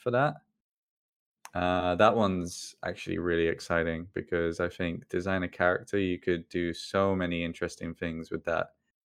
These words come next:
and, like, how it interacts with the world and stuff like that. I think that's,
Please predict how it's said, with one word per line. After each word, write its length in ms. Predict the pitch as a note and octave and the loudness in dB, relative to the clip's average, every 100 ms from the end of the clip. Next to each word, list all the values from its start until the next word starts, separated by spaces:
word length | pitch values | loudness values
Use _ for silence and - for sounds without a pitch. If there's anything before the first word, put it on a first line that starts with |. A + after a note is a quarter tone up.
| - | -10
and, 260 | F2 E2+ E2 | -6 -4 0
like, 320 | E2 E2 - | 2 2 -2
how 300 | - F2+ F2+ | -4 2 4
it 80 | F2+ | 2
interacts 600 | F2+ E2+ F2 E2+ E2+ - | 0 -4 0 2 0 -2
with 100 | E2+ | -6
the 80 | D#2+ | -6
world 540 | E2 E2+ F2 F2 E2+ E2 | -2 2 4 4 2 0
and 120 | E2+ | -8
stuff 220 | - - | -6 -4
like 120 | F2+ F2 | -2 2
that. 200 | F2+ - | 2 2
I 20 | |
think 200 | - F2+ F2+ | -4 -4 2
that's, 340 | E2+ - | 0 0